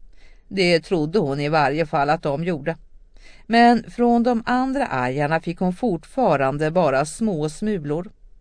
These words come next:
även om de under den senaste veckan hade innehållit flera ovälkomna upplysningar. Oönskade, delvis eftersom de tydde på att det förekom kontakt med rebellerna,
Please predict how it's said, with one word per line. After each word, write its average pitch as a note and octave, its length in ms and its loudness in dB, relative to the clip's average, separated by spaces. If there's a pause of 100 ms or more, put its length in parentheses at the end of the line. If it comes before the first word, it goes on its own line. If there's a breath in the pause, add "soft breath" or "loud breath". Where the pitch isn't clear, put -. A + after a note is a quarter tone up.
(360 soft breath)
även E3+ 500 4
om D#3+ 240 2
de E3 220 0
under F3+ 400 0
den F3 180 0
senaste F3+ 680 0
veckan F3 520 -2 (240 soft breath)
hade A3+ 300 0
innehållit F3+ 800 -2
flera G3 560 -2
ovälkomna C#3+ 1000 -2
upplysningar. D3 880 -8 (800 soft breath)
Oönskade, F3 1080 2 (120)
delvis F#3+ 720 0
eftersom E3+ 600 0
de F3 260 0
tydde G3+ 420 -4
på E3 340 -4 (240 soft breath)
att A#3+ 200 -4
det B3 80 0
förekom F3+ 800 0
kontakt A3+ 760 -4
med F3+ 340 0
rebellerna, G3 680 -2